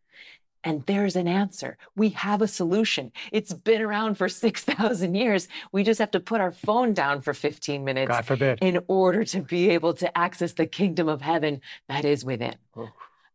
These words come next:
Speaker 1: And I was talking to our friend Ali Shaper yesterday, who has a company called Supermotion. We were talking about psychedelics and things. And,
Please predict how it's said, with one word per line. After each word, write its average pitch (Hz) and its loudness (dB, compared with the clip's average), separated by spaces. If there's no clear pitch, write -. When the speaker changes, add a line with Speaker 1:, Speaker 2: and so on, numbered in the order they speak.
Speaker 1:
And 160 2
I 165 2
was 165 0
talking 185 2
to 147 -4
our 160 0
friend 156 -2
Ali 156 2
Shaper 214 0
yesterday, 151 2
who 147 -2
has 143 0
a 143 0
company 156 -2
called 135 -4
Supermotion. 175 0
We 143 -2
were 143 0
talking 165 -6
about 143 -4
psychedelics 170 0
and 143 -6
things. 139 -2
And, 135 -4